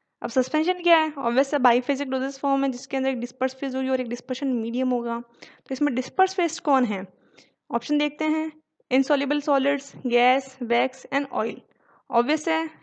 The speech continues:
क्या है? सॉलिड पार्टिकल्स होते हैं। आंसर होगा आपका ए, insoluble solid। लास्ट क्वेश्चन है आपका,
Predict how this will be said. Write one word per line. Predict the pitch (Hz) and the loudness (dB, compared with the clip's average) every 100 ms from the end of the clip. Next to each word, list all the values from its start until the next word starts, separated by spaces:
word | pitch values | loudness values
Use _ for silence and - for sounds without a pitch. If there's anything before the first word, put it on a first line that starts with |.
| _ | _
क्या | 294 | -2
है? | 294 320 | -2 2
सॉलिड | 277 269 | 2 2
पार्टिकल्स | 269 285 285 320 302 | 2 0 0 -2 -2
होते | 294 302 | -4 -4
हैं। | 311 302 302 | -4 -8 -8
आंसर | 226 240 285 | -4 -2 0
होगा | 277 294 | 0 2
आपका | 285 294 330 - | 0 -2 -6 -4
ए, | 277 403 - _ _ _ 269 | -4 -4 -10 _ _ _ 0
insoluble | 294 294 240 254 427 - - _ _ - | 2 4 2 2 -2 -2 -16 _ _ -2
solid। | 294 233 196 - - _ - - _ - | 2 2 0 -6 -20 _ -20 -20 _ -2
लास्ट | 233 247 320 - | 2 2 2 -2
क्वेश्चन | 370 392 359 | 0 0 0
है | |
आपका, | 302 254 - 285 | 0 0 0 0